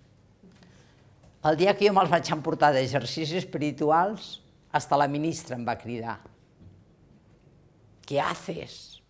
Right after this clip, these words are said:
Vale? Per això us dic que imagineu-se.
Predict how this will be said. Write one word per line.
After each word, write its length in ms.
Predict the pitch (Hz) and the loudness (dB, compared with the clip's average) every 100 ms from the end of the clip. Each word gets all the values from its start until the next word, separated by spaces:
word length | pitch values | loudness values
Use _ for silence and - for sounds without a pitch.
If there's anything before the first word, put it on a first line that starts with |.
| _ _ _ _ _ 101 | _ _ _ _ _ -16
Vale? 240 | 95 180 233 - | -14 -14 -18 -14
Per 80 | - | -10
això 220 | 131 190 185 | -2 2 2
us 80 | |
dic 400 | 156 190 220 - - _ _ _ _ _ _ - | 2 0 0 -8 -20 _ _ _ _ _ _ -10
que 80 | |
imagineu-se. 840 | 139 127 127 131 139 151 110 - | -2 0 0 0 2 4 2 -8